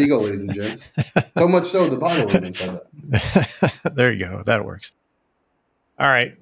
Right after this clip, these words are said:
Speaker 2: Last one. What are you currently curious about?
Speaker 1: Ooh,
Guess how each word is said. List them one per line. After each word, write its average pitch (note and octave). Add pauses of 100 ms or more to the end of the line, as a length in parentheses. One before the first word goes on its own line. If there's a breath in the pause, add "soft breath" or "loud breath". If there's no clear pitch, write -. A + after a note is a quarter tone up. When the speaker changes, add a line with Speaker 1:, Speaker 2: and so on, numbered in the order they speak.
Speaker 2:
Last D3+
one. G2+
What D#3
are -
you F#3+
currently C#3+
curious G#2+
about? F2+ (720)
Speaker 1:
Ooh, G2